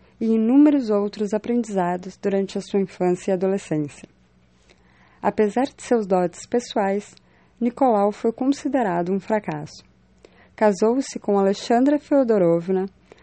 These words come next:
com quem teve cinco filhos: Olga, em mil oitocentos e noventa e cinco,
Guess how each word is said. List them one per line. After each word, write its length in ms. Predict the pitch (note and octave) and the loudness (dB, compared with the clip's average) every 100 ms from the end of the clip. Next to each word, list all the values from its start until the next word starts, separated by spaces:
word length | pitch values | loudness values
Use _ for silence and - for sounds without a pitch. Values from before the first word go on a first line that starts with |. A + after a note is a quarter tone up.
| _ | _
com 200 | _ A3 | _ 0
quem 200 | G#3+ A3+ | 2 0
teve 280 | G#3+ A3 G#3 | 4 2 2
cinco 360 | - C#4+ C#4 C4+ | -2 2 2 0
filhos: 600 | - F3+ D#3 C#3+ - - - _ _ _ _ _ _ | -4 -2 -2 -4 -12 -20 -20 _ _ _ _ _ _
Olga, 480 | A3+ C4 B3+ C#4 C#4 _ | 4 6 4 0 -2 _
em 100 | G3+ | 2
mil 180 | G3 F#3+ | 4 4
oitocentos 500 | F#3 F3+ - F3 E3 | 2 -2 -2 -2 -2
e 20 | |
noventa 360 | E3+ D#3+ D#3+ E3 | -4 -2 -4 -6
e 20 | |
cinco, 380 | D#3+ G3+ G#3 - | -4 -2 -2 -4